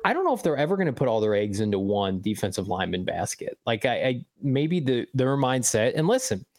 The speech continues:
the run defense didn't support it last year, but the way they play defense down the stretch, like, i-, is Gannon's defense and the brilliance of Nick Rallis, like, is it built to succeed with just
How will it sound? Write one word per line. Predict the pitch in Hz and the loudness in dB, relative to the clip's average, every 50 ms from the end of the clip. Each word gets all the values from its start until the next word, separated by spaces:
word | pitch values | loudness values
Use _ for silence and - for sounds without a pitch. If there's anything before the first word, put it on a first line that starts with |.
| _ _ _ _ - _ _ _ | _ _ _ _ -20 _ _ _
the | - 135 | 0 2
run | 135 185 220 240 | 2 2 2 2
defense | 226 214 165 - 165 147 131 - - | 2 2 2 2 2 0 0 0 0
didn't | 147 147 135 123 | 0 0 0 0
support | - 123 107 - 120 117 110 107 | -2 -2 -2 0 0 0 2 0
it | 98 | 0
last | 104 107 107 104 - - - | 0 0 0 0 -2 -2 -2
year, | 120 123 123 | 0 0 0
but | 120 127 - - | 0 -2 0 0
the | 127 | 0
way | 120 127 156 208 | 0 2 2 2
they | 262 277 220 160 | 2 0 0 0
play | - 151 151 135 | 0 0 0 0
defense | 127 147 160 - 143 117 104 - | 0 0 0 0 0 -2 0 0
down | - 120 117 110 | 0 0 0 0
the | 107 101 | 0 0
stretch, | - - 127 123 117 - - 120 | 0 0 0 0 0 0 0 0
like, | 101 92 - - - - - - - _ _ _ _ _ _ _ _ _ _ _ _ _ - | 0 0 -2 -6 -12 -18 -20 -20 -20 _ _ _ _ _ _ _ _ _ _ _ _ _ 0
i-, | 156 | 0
is | 156 131 147 147 131 123 | 2 2 2 0 0 2
Gannon's | 117 143 147 170 180 196 196 175 147 135 | 0 0 2 2 2 2 0 0 0 0
defense | 143 165 175 170 170 143 123 117 - | 0 0 0 0 0 0 0 0 0
and | 123 110 113 123 135 - | 0 2 2 0 0 0
the | 131 113 | -2 -2
brilliance | 104 127 127 135 143 147 139 127 - | 0 0 2 2 2 0 0 0 0
of | 127 110 | 0 0
Nick | 120 127 123 - | 0 0 0 2
Rallis, | 120 120 143 175 165 117 98 101 - - | 2 2 2 2 2 0 0 -2 -2 0
like, | 123 113 110 - | 0 0 0 0
is | 123 117 113 139 | 0 0 0 0
it | 135 - | -2 0
built | 107 127 131 135 156 151 - - - | 0 2 2 2 0 -2 -4 -6 -4
to | - - 123 | -2 0 0
succeed | 113 - 127 101 - - 135 131 127 123 | 0 0 -2 -2 0 0 0 0 0 0
with | 123 120 113 - | 0 0 0 0
just | - 139 127 - | -2 -2 -2 -2